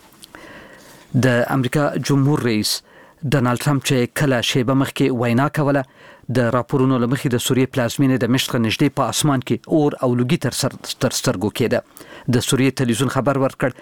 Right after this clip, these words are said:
چې د سوریې پوځیانو د دفاع هوا ډزې پیل کړې دي. د امریکا ولسمشر پر سوریه او ایران غږ وکړ چې د بشار الاسد د رژیم له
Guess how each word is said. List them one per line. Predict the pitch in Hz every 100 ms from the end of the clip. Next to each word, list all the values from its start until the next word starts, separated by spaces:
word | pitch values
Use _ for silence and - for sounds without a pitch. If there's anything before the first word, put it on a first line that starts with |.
| - -
چې | 139 117
د | -
سوریې | 123 123 139 -
پوځیانو | 120 104 156 147 113 - - - 127
د | 113 123
دفاع | 120 - 117 98 131
هوا | 127 127 - - -
ډزې | 127 120 143 127 131
پیل | 104 -
کړې | 120 117
دي. | 117 _ _ _ - 117
د | 113
امریکا | 123 110 135 123
ولسمشر | 127 - 147 151 -
پر | 135
سوریه | - 123 127 127
او | 117
ایران | 120 139 120
غږ | 151 139
وکړ | 135 143 - - -
چې | 135
د | 113
بشار | 120 131 120
الاسد | 120 110 160 117
د | 117
رژیم | 110 127
له | 113